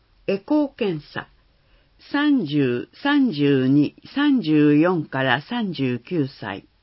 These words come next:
四十一、四十三、四十五、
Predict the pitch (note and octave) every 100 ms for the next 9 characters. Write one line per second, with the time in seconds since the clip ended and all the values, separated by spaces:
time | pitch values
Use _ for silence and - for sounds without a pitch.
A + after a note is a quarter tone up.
0 | _ _ _ _ _ _ _ - A#3 D4
1 | C4 D#3+ D3 C3 C3 - - D3+ _ _
2 | _ _ B3+ C#4+ A3 C#3+ C3+ C3 - C3+
3 | C3 - _ _ _ _ - C4+ B3 E3
4 | D3 C#3 B2+ A#2+ C3+